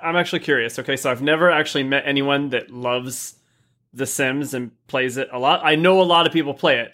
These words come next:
I just, a lot of my friends don't, don't play it. So with that being said, why is someone that, like, you, you're in The Sims community, you play the games,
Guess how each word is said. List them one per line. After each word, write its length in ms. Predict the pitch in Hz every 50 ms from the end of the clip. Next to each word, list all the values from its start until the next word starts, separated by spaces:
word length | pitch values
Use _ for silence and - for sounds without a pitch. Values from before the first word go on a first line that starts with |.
| _
I 140 | 120 127 135
just, 260 | 123 135 127 - - _ _ _ _ _ -
a 40 | 127
lot 200 | 127 127 127 127
of 40 | 123
my 280 | 127 120 120 113 107
friends 400 | - - - - 127 120 120 113
don't, 240 | - 123 117 104 -
don't 200 | - 123 117 120
play 180 | - 180 170 151
it. 140 | - - - - - - -
So 160 | - - 185
with 120 | 180 165 190
that 140 | 190 185 180
being 140 | 180 170 151
said, 300 | - 180 175 165 139 - _ _ _ _ _ _ _ _ _
why 400 | - 123 135 160 175 190 196 202 208
is 200 | 190 180 175 175
someone 340 | - - 175 165 165 160 156
that, 200 | 147 139 - 123
like, 240 | 127 139 135 - -
you, 180 | 131 135 139 131 _
you're 240 | - 127 135 139 -
in 180 | 143 156 170
The 80 | 160 151
Sims 320 | - - 156 147 143 143
community, 840 | - - 139 131 127 123 120 123 123 117 110 - - _ - 104 _ _ _
you 140 | - 120 120
play 180 | - 147 151
the 100 | 151 147
games, 360 | 135 139 135 127 127 120 117